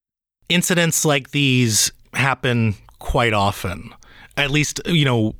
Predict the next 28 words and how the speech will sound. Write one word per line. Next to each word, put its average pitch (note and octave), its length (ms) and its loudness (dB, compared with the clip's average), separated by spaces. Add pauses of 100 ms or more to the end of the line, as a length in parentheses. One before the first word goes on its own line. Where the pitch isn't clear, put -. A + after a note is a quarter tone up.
every C3 260 0
few B2 260 0
weeks A2+ 280 0
something A2 640 0
sort A2+ 200 -2
of F#2+ 60 -4
happens. F#2 540 -2 (600)
How A3+ 200 0
do B3+ 60 2
you B3 140 6
prepare D3 680 0
for C3 480 2
your A#2+ 220 2
media A#2 380 2
hits G#2+ 500 0
on A2+ 180 2
the A2 60 0
ground G#2+ 280 0
in G#2+ 140 0
public G2+ 580 -2 (140)
mentally B2 540 0
then? E2+ 260 -4
Like, G2+ 180 0
are B2+ 80 4
you C3+ 140 2
always C#3+ 240 2
thinking C3+ 320 -2
about A#2 580 0